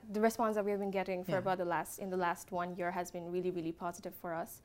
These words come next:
Speaker 2: Mm.
Speaker 1: And I think, uh, you know, they have been really, the, the students have been able to connect to how Unilever as a brand, we're very purpose-led.
Speaker 2: Yeah.
Speaker 1: And we bring our purpose to life in the work that we do.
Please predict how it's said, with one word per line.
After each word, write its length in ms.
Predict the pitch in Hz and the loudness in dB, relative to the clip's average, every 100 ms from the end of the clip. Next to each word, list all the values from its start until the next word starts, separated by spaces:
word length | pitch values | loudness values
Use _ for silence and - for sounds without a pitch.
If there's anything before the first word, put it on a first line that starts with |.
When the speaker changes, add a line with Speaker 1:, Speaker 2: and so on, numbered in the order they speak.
| - | 0
Speaker 2:
Mm. 280 | 185 180 165 170 | 2 2 0 0
Speaker 1:
And 40 | |
I 140 | 196 | 0
think, 420 | 196 220 208 202 202 | 2 2 2 2 6
uh, 340 | 190 185 185 | 8 10 8
you 60 | 190 | 6
know, 140 | 190 | 2
they 100 | 190 | 4
have 120 | 208 | 2
been 220 | 202 208 190 | 2 0 2
really, 380 | 208 202 196 - | 2 2 0 -2
the, 140 | 208 202 | 2 2
the 160 | 190 | 2
students 320 | - 247 254 | 2 4 4
have 160 | 240 202 | 4 0
been 180 | 202 196 | 0 0
able 300 | 185 190 202 | 2 2 2
to 80 | 196 | -2
connect 400 | 202 185 185 196 | -2 0 0 -2
to 100 | 196 | 0
how 160 | 185 | 2
Unilever 560 | 185 180 180 180 185 175 | 2 2 0 2 2 2
as 160 | 175 | 0
a 60 | 180 | 0
brand, 360 | 175 170 165 165 | 0 0 -2 -2
we're 100 | 170 | -2
very 300 | 175 175 175 | 0 0 2
purpose-led. 760 | 202 190 190 - 175 165 170 - | 0 0 -2 -2 2 2 2 -4
Speaker 2:
Yeah. 160 | 175 135 - | -2 -2 -2
Speaker 1:
And 260 | 196 190 185 196 | 0 2 2 4
we 220 | 226 220 | 6 6
bring 340 | 180 247 233 214 | 6 8 8 6
our 180 | 202 208 | 4 4
purpose 380 | 202 190 190 | 4 0 0
to 80 | 202 | 0
life 240 | 180 175 180 | 2 2 2
in 80 | |
the 60 | 180 | -2
work 280 | 170 175 185 | 0 0 0
that 120 | 175 | -2
we 100 | 180 | -2
do. 300 | 175 165 196 | -2 -4 -4